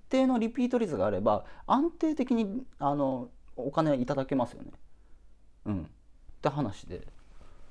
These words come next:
らそこの、そこに到達するために何をしなければいけないのか、一番、まあ、何をしなければいけないのかっていうか、何が一番いいのかっていうのがセミナーだったんですね。直接会って直接指導ができるっていう。僕はそのコンテンツビジネスやってますけど、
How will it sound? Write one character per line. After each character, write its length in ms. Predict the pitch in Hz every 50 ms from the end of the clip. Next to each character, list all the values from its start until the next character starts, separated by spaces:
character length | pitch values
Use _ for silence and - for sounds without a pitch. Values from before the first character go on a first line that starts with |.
| - - - - - - - - - - - - - _ -
ら 120 | 220 208 196
そ 140 | - 247
こ 220 | 240 - - 349 359
の、 400 | 359 359 370 370 359 - 277 - -
そ 160 | - - -
こ 120 | - - 269
に 100 | 262 254
到 240 | 254 254 247 247
達 260 | 247 254 247 247 - -
す 100 | - 233
る 100 | 233 240
た 140 | - 247
め 120 | 254 269 254
に 200 | 226 240 214 147
何 260 | 135 151 165 175 156
を 60 | 143
し 100 | 127 -
な 120 | 123 120 110
け 80 | -
れ 80 | 113 107
ば 80 | 98
い 40 | 98
け 120 | - 120 117
な 140 | 113 110
い 60 | 101 92
の 80 | 92
か、 240 | - - 196 208 - - - - - -
一 220 | 165 156 - -
番、 160 | 190 180 - -
ま 120 | - 143
あ、 20 | 135
何 240 | 147 190 226 240
を 40 | 220
し 120 | - - 170
な 80 | 151
け 80 | 143 131
れ 80 | 117
ば 60 | 95 98
い 40 |
け 60 | - 117
な 100 | 113 107
い 60 | 107
の 80 | 95
か 120 | - - 92
っ 20 |
て 120 | - - 95
い 40 | 95
う 40 | - - - - -
か、 240 | - 214 196 - - - - -
何 220 | - 208 247 262 240
が 80 | 196
一 240 | 139 131 - - 113
番 300 | 107 110 104 95 92 90 - - - - - -
い 100 | 131 120
い 40 | 110
の 120 | 95 92
か 160 | - - 123
っ 40 | -
て 180 | - - - 92
い 40 |
う 80 | - - - - - - -
の 160 | 233 240 254
が 160 | 247 285 269 254
セ 160 | - - 117
ミ 120 | 110 107
ナ 160 | 101 - -
ー 20 | -
だ 80 | 92
っ 60 | 190 -
た 100 | - -
ん 60 | - -
で 60 | -
す 80 | -
ね。 160 | - 247 247 247 - - - - - - - -
直 120 | 101 -
接 120 | - 113
会 160 | 104 113 117 151
っ 40 |
て 100 | 156 -
直 160 | 101 - 101 -
接 80 | -
指 320 | 98 - - - 104 92 95
導 80 | 90
が 80 | 87 82
で 100 | - 80
き 100 | - 80
る 80 | 78
っ 20 | 78
て 160 | - - -
い 40 | -
う。 40 | 139
僕 240 | 180 202 208 - 185
は 240 | 143 110 92 87 92
そ 140 | - 120
の 80 | - 160
コ 140 | - - 165
ン 40 | 175
テ 80 | 180
ン 60 | 180
ツ 80 | 175 175
ビ 80 | 180 170
ジ 60 | 156
ネ 100 | 131 -
ス 60 | -
や 80 | 80 78
っ 20 |
て 120 | - -
ま 120 | 110 104 104
す 100 | - -
け 80 | -
ど、 240 | - 135 135 117 -